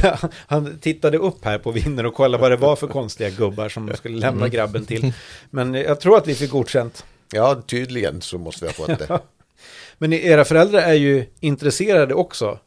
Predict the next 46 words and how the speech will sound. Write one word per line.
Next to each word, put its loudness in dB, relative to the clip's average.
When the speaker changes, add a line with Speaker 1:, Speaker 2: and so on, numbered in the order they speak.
Speaker 1:
Eller -4
de -6
kanske -4
mest -6
är -6
intresserade -4
för -6
att -12
ni -6
är -4
deras -8
barn. -2
Men -4
de -2
brukar 2
alltid -2
komma 0
på -6
vår -2
utställning. -4
Speaker 2:
Ja, 4
de 6
uppskattar 2
Lego 2
också. 0
Speaker 1:
Ja, 2
visst. -12
Speaker 2:
Jag 2
är 0
glada 6
för 2
att 2
de 4
ändå 0
har 2
gett -2
oss 0
så -4
mycket -2
Lego 0
när -4
man 2
Speaker 3:
Mhm. 2
Speaker 2:
var 4
mindre. 2
Speaker 1:
Ja. -2